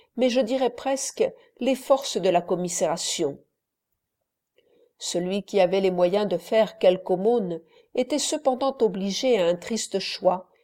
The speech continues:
entre la faim et la faim, entre l'urgence et une urgence plus grande.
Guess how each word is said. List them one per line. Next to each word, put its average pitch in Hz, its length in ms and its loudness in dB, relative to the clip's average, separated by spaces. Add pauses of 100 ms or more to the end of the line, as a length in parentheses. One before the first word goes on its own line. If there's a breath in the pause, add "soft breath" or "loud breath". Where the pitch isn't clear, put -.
(200)
entre 220 760 2
la 214 140 4
faim 175 360 -2 (420)
et 240 100 8
la 220 100 4
faim, - 380 -8 (680)
entre 240 300 0
l'urgence 240 720 -2 (220)
et 247 80 6
une 196 180 2
urgence 175 460 0
plus 175 200 -4
grande. 147 600 -4